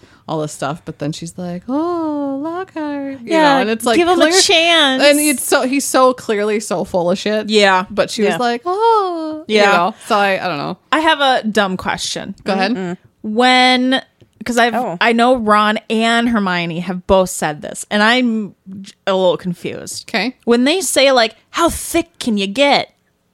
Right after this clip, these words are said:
Speaker 2: What
Speaker 1: In
Speaker 2: does that mean?
Speaker 1: In reference to what?
Speaker 3: Like, they got a thick head? Takes a
Speaker 1: Oh,
Speaker 3: while.
Speaker 1: how stupid.
Speaker 3: It means how stupid.
Speaker 2: That's
Speaker 1: Stupid,
Speaker 2: thick
Speaker 1: yeah.
Speaker 2: is
Speaker 3: Like
Speaker 2: stupid?
Speaker 3: a thick head.
Speaker 1: Yeah.
Speaker 3: Well, they
Speaker 2: Okay.
Speaker 3: got a thick head.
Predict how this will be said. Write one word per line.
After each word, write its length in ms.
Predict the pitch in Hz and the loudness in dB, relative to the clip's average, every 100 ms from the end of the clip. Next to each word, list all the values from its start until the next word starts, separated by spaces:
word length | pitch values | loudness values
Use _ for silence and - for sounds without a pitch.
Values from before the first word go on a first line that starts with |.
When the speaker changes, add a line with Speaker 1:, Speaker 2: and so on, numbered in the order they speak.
| _ _ _ _ _ _ _ _ _ _ - | _ _ _ _ _ _ _ _ _ _ -2
Speaker 2:
What 120 | 185 | 2
Speaker 1:
In 40 | |
Speaker 2:
does 180 | 185 571 | 4 4
that 220 | 480 453 392 | 4 2 2
mean? 440 | 359 262 190 180 - 190 | 2 4 2 -4 -12 -10
Speaker 1:
In 180 | 180 | -8
reference 460 | 165 170 - 165 - | -6 -10 -12 -14 -16
to 120 | - | -20
what? 280 | 170 170 180 _ _ _ _ _ | -18 -18 -20 _ _ _ _ _
Speaker 3:
Like, 160 | 208 190 | -6 0
they 100 | 202 | 2
got 140 | 190 | 4
a 40 | 185 | 2
thick 280 | - 196 | -2 -2
head? 340 | - 185 247 247 _ _ _ _ _ _ - | 4 4 4 -2 _ _ _ _ _ _ -2
Takes 220 | 220 330 | 2 6
a 40 | |
Speaker 1:
Oh, 60 | 339 | 8
Speaker 3:
while. 340 | 370 359 240 | 10 10 8
Speaker 1:
how 140 | 285 277 | 2 -2
stupid. 600 | - - 320 240 139 190 | -2 -2 -2 0 -2 -4
Speaker 3:
It 360 | - _ - | -12 _ -8
means 220 | 254 247 - | -4 -2 2
how 120 | 208 | 0
stupid. 540 | - 320 - 139 160 - | 0 -4 -2 -2 -4 -4
Speaker 2:
That's 440 | 214 226 - - - | 0 0 0 -8 -8
Speaker 1:
Stupid, 420 | - 190 151 117 | 0 0 0 -2
Speaker 2:
thick 40 | |
Speaker 1:
yeah. 240 | 165 262 175 - - 220 | 2 2 0 -8 0 2
Speaker 2:
is 120 | - | 4
Speaker 3:
Like 120 | 247 | 4
Speaker 2:
stupid? 180 | 247 277 | 4 4
Speaker 3:
a 60 | 285 | 4
thick 140 | 320 | 2
head. 340 | 262 220 156 - | 4 4 2 -2
Speaker 1:
Yeah. 260 | 202 147 165 _ - | -2 -2 -4 _ 2
Speaker 3:
Well, 160 | - | 4
they 80 | 196 | 6
Speaker 2:
Okay. 100 | 226 | 6
Speaker 3:
got 140 | 226 | 4
a 60 | 165 | 2
thick 300 | - 170 - | 0 -4 0
head. 320 | 151 156 190 | 2 2 2